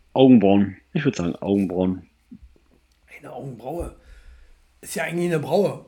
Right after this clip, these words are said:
Speaker 2: und kein Haar.
Speaker 1: Also, eine Bra-, <laughs> naja, das ist eigentlich Bart, ne?
Speaker 2: Ja, ist ja gut. Ist ja, ist es Bart? Geht
Speaker 1: Bio
Speaker 2: das
Speaker 1: wäre
Speaker 2: Bart?
Speaker 1: eine Wimper.
Speaker 2: Augenbart?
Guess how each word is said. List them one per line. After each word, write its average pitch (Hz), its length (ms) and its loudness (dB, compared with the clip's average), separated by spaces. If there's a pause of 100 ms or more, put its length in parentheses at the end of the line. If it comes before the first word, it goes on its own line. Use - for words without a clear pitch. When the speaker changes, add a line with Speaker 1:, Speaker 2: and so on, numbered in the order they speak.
Speaker 2:
und 143 180 -16
kein 139 140 -14
Haar. 147 240 -14
Speaker 1:
Also, 107 400 2
eine 101 380 0
Bra-, 90 200 -2 (300)
<laughs> 104 240 -6
naja, 107 640 0
das 85 180 -4
ist - 480 -4 (440)
eigentlich 120 720 0
Bart, 113 320 0
ne? 92 80 -2
Speaker 2:
Ja, 143 140 -2 (100)
ist - 140 -12 (140)
ja 135 100 -18
gut. 139 80 -20 (420)
Ist - 100 -20
ja, 156 80 -18
ist - 220 -14
es 202 140 -12
Bart? 151 320 -10 (420)
Geht 190 180 -14
Speaker 1:
Bio 131 200 10
Speaker 2:
das 120 80 6
Speaker 1:
wäre 117 180 8
Speaker 2:
Bart? 110 140 4
Speaker 1:
eine 92 100 -10
Wimper. 101 440 2
Speaker 2:
Augenbart? 220 600 -2